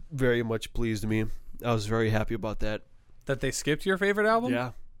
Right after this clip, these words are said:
Speaker 1: I was through the roof. I was like, "Hell yeah."
Speaker 2: <laughs>
Speaker 1: You're playing songs of every album except that one?
Speaker 2: <laughs>
Speaker 1: Fuck yeah, dude. And not to mention, the first time I saw them, they played the whole album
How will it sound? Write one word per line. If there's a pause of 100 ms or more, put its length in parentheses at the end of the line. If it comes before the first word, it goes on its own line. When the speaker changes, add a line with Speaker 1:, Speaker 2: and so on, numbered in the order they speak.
(400)
Speaker 1:
I
was (140)
through
the
roof.
I
was
like,
"Hell
yeah." (240)
Speaker 2:
<laughs> (460)
Speaker 1:
You're
playing
songs
of
every
album
except
that
one? (240)
Speaker 2:
<laughs>
Speaker 1:
Fuck
yeah,
dude. (2750)
And
not
to
mention,
the
first
time
I
saw
them,
they
played
the
whole
album